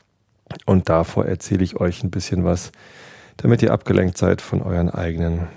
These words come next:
Gedanken und besser einschlafen könnt. Ja,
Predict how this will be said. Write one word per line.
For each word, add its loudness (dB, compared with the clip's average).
Gedanken -6
und -8
besser -4
einschlafen 2
könnt. -4
Ja, 0